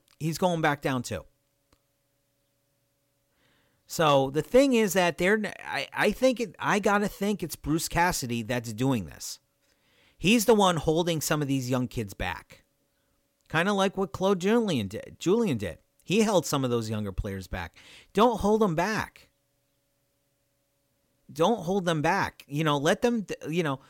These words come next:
bring them up. Let them develop. 'Cause they're the future of this franchise. I mean, trade deadline is, is, you know, S-, Sweeney gonna go, DeBrusk gonna trade all of our young talent? I don't know.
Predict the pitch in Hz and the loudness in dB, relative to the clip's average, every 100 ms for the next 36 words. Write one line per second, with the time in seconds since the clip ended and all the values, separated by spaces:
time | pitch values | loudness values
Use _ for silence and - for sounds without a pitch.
0 | - _ 165 214 240 185 139 - 123 220 | -20 _ 0 2 4 2 0 0 2 2
1 | 226 190 139 110 101 73 - - - _ | 4 2 2 0 -2 -4 -12 -14 -14 _
2 | _ - 165 233 220 - 220 208 196 196 | _ -2 4 4 4 0 0 0 0 -2
3 | 226 240 220 95 - - - _ _ _ | -2 -2 -2 -6 -8 -16 -20 _ _ _
4 | _ _ _ _ _ _ _ _ - 156 | _ _ _ _ _ _ _ _ -4 0
5 | 160 151 147 - _ _ 117 _ - 190 | 0 0 -4 -16 _ _ -20 _ 0 2
6 | 220 180 226 170 139 135 139 - - - | 4 4 4 4 2 0 -2 -4 -8 -6
7 | 143 135 - - - 139 135 127 - - | -6 -4 -8 -10 -8 -6 -4 -4 -4 -6
8 | - - - - 127 170 165 165 151 143 | -8 -14 -12 -8 -4 -2 0 0 4 4
9 | 131 123 120 135 160 - - - - 160 | 4 0 0 0 0 -6 -16 -20 -2 0
10 | 151 - 135 - 117 156 170 180 175 175 | 2 0 0 0 0 2 4 4 2 0
11 | - 165 240 247 _ _ _ _ _ _ | 0 2 2 0 _ _ _ _ _ _
12 | _ _ _ - 117 190 214 247 180 | _ _ _ -8 0 0 2 2 0